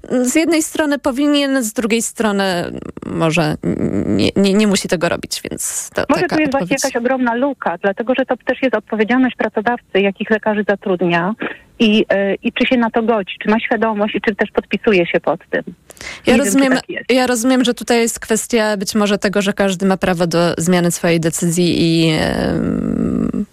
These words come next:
Speaker 1: po prostu
Speaker 2: Może, ale może powinien przede wszystkim poinformować o, o tym swojego pracodawcę i również wydaje mi się to bardzo słuszne, że powinien mieć taką informację na drzwiach swojego gabinetu.
Speaker 1: Mhm.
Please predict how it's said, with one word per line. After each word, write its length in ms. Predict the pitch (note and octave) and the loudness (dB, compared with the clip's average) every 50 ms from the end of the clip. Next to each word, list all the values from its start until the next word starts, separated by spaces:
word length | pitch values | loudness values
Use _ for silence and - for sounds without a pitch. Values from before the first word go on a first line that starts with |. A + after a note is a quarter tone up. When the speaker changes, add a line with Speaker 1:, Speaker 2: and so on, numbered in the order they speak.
| - - - G#3 - | -10 -10 -8 -4 -2
Speaker 1:
po 80 | - F3 | -2 0
prostu 440 | - F#3+ F#3+ F3+ - - - - D#3+ | 2 2 2 2 0 -2 -2 0 0
Speaker 2:
Może, 380 | D3+ C3+ C#3 - F#3+ B3+ C#4+ | 2 2 0 0 0 -2 -2
ale 200 | - A3 G3 G#3+ | -2 -4 -4 -4
może 180 | A3 B3 D4+ E4+ | -2 -2 -2 0
powinien 340 | C4+ B3+ A3+ A#3 B3+ C#4 B3 | 0 0 0 2 2 2 2
przede 200 | - G#3+ G3+ G3 | 0 0 -2 -2
wszystkim 280 | - A#3 - C4 B3 | -4 -2 0 0 0
poinformować 580 | - G#3+ G3+ G3 - F3+ F#3+ G3 G3+ A3 G3+ - | 2 0 0 0 0 0 0 0 0 0 0 0
o, 260 | - F3+ F3+ F3 - - | 0 2 2 0 0 -2
o 60 | G3+ | -2
tym 160 | - G3 F#3+ - | -4 -6 -6 -4
swojego 260 | - G3 G3 - F#3+ | -2 -2 -2 -2 -2
pracodawcę 600 | - F3+ F3 - F3 F3 E3+ D#3+ - _ - A3 | -2 -2 -2 -2 -2 -2 -2 -4 -4 _ -6 -4
i 180 | - G#3 G#3+ G#3 | 0 2 2 2
również 340 | B3+ C4 B3 A3 G3+ F#3 | 2 2 2 0 0 0
wydaje 340 | F#3 G3 F#3 G3 F#3+ F#3 F3 | -2 -2 -2 -2 -2 -4 -4
mi 100 | F3+ F#3 | -4 -4
się 100 | - F3 | -2 -2
to 120 | - F#3 F3 | 0 0 0
bardzo 320 | F#3+ F#3+ F3 E3 - D#3+ - _ | 0 0 -2 -2 -6 -8 -6 _
słuszne, 320 | - D3 - - - A3 D4+ - - - - - - - | -6 -4 -2 0 2 2 0 0 -4 -16 -20 -20 -8 -2
że 140 | - B3+ - | 0 0 2
powinien 420 | - G#3+ G#3 C4 C#4 C#4+ B3+ A#3 | 2 2 2 4 4 2 2 0
mieć 120 | G#3+ G#3+ - | 0 -2 -2
taką 240 | A3 G3+ - G#3+ | -4 -2 0 0
informację 600 | F#3+ F3+ - F#3 F3+ F#3+ F#3 F3+ - - F#3 F3+ F3 | 0 0 0 0 0 0 -2 -2 0 0 0 2 2
na 320 | F3 F#3 F3+ F3+ F3+ - - | 0 0 -2 -2 -2 -4 -6
drzwiach 360 | G#3+ F3+ - G3 G#3 G#3 G3 - - | -8 -8 -4 -2 0 -2 -2 -2 -2
swojego 280 | - G3 F#3 F3+ G3 | 0 0 2 2 2
gabinetu. 480 | F3+ F#3 F3 - F3+ F#3 A#3 C4 - - _ _ _ _ _ _ - | 0 0 -2 -2 -2 -2 -2 -4 -6 -12 _ _ _ _ _ _ 0
Speaker 1:
Mhm. 340 | B3+ A3 A#3 A3 A3+ C4 | 2 4 4 4 4 4